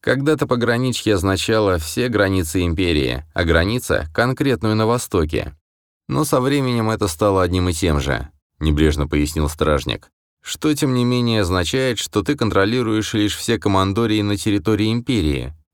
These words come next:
добавил он, позволив себе тень победной улыбки.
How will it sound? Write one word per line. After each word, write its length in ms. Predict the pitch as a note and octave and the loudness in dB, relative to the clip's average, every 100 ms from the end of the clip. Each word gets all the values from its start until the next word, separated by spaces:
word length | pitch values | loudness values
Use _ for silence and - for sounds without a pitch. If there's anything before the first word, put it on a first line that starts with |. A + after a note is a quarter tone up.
| - | -4
добавил 500 | C#2+ D#2+ D#2+ D2 E2+ | 2 4 4 2 0
он, 180 | A2 G#2 | -2 0
позволив 560 | D2+ C#2+ F2+ A2 G2+ | 0 2 0 0 -2
себе 340 | - D2 F#2 E2+ | -2 -2 0 -2
тень 340 | - F2+ F#2 | -2 -2 0
победной 440 | D#2 C#2+ D2 C#2+ | 0 2 0 0
улыбки. 520 | D2 C#2+ C2+ - G1+ | 0 -2 -4 -6 -8